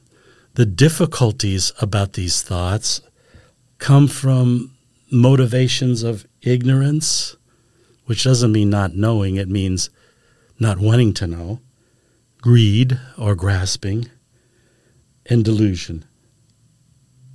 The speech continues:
And a lot of this is just cultural conditioning,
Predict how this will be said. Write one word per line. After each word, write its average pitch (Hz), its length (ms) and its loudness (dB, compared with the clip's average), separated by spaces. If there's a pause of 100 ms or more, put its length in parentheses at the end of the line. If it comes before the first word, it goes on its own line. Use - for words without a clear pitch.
(1400)
And 139 140 4
a 139 60 4
lot 185 260 2
of 196 100 2
this 185 200 0
is 170 120 0
just - 400 -2
cultural 151 560 -2
conditioning, 107 800 -4